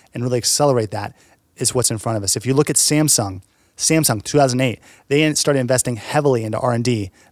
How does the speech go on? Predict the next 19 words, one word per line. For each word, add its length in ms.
They 140
rebrand 540
from 140
a 20
positioning 540
standpoint 580
as 120
a 40
sleek 540
and 220
innovative 420
company, 460
comparing 340
themselves 300
to 160
Apple 420
and 160
the 60
iPhone. 480